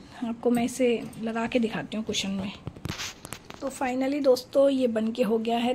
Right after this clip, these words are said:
तैयार और देखिए इसमें इतना मतलब इस तरीके से थोड़ा सा margin भी है और अब ये इससे जो है बाहर भी नहीं निकलेगा और इसमें chain की ज़रूरत भी नहीं पड़ेगी। ये एकदम fit बना है, ना ढीला ना टाइट। और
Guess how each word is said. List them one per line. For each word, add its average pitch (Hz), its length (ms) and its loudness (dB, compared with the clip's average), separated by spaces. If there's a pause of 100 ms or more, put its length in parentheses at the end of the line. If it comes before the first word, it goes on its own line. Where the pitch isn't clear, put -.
तैयार 220 360 -4
और 262 240 -2
देखिए 226 380 2
इसमें 247 360 -2 (100)
इतना 247 420 -2
मतलब 240 360 0
इस - 160 -4
तरीके 240 320 0
से 254 120 -6
थोड़ा 240 300 -2
सा 247 140 -4
margin 226 500 -2
भी 254 120 0
है 254 180 -2 (580)
और 214 400 -4 (280)
अब 233 160 -4
ये 254 220 4
इससे 277 360 -2
जो 254 120 -4
है 254 200 0
बाहर 226 300 -2
भी 262 140 0
नहीं 262 160 4
निकलेगा 262 420 0
और 233 380 0 (340)
इसमें 254 240 2
chain 247 280 2
की 269 100 0
ज़रूरत 233 280 2
भी 240 100 -2
नहीं 254 100 2
पड़ेगी। 254 300 2
ये 311 140 4
एकदम 269 280 0
fit 302 340 4
बना 208 220 0
है, 196 240 -2 (640)
ना 240 120 2
ढीला 247 380 2
ना 285 160 2
टाइट। 208 420 -2 (560)
और 208 400 -6